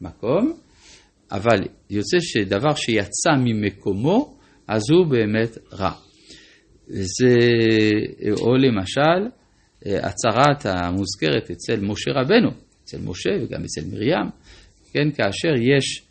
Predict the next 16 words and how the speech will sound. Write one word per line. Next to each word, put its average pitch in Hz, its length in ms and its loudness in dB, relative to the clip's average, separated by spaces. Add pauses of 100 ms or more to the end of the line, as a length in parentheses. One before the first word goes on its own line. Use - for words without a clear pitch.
(320)
פגיעה 139 520 4
במה 117 280 2
שמעבר 110 840 2 (180)
ל-, 95 140 -2 (420)
אה, 85 400 -2 (220)
לחלקו, 98 680 -2 (480)
אז 131 200 0 (200)
יש 127 160 2
כאן 104 380 0 (380)
צרעת. 92 600 -2 (540)
כן, 107 180 -2 (180)
הצרעת 120 580 0
של, 101 340 -2
אה, 95 200 -2
משה 95 280 -4
רבנו 120 500 0